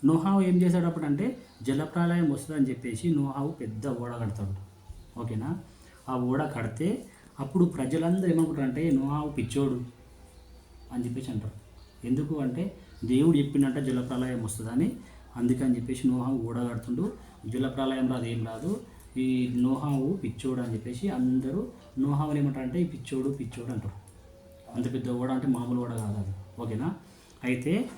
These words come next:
జల ప్రళయం వస్తుందని జే-, దేవుడు చెప్పినప్పుడు నోహావు ఆ మాట విన్నాడు.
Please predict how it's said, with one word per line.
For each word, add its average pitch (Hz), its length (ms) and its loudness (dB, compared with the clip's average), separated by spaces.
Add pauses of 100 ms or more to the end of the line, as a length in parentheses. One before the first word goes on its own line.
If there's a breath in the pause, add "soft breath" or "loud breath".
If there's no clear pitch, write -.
(240 loud breath)
జల 143 240 2
ప్రళయం 185 500 2
వస్తుందని 165 380 4
జే-, 139 360 0
దేవుడు 143 300 4 (100)
చెప్పినప్పుడు 131 480 0
నోహావు 147 460 6
ఆ 170 60 4
మాట 135 320 2
విన్నాడు. 120 400 2